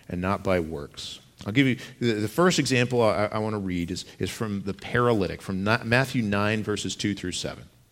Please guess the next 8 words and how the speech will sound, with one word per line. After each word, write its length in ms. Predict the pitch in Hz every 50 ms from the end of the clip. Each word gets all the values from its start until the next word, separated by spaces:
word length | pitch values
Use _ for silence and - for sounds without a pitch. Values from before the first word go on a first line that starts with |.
| _ _ _ _ _ _ _ _ _ - -
This 140 | - 117 110
paralytic 640 | - - - 147 147 147 139 131 131 131 135 131 131
who, 220 | - 110 104 92 - - - -
you 80 | - 170
might 140 | 151 165 156
remember 260 | 139 139 135 135 135
the 100 | 120 107
story, 480 | - - - 135 127 131 131 131 131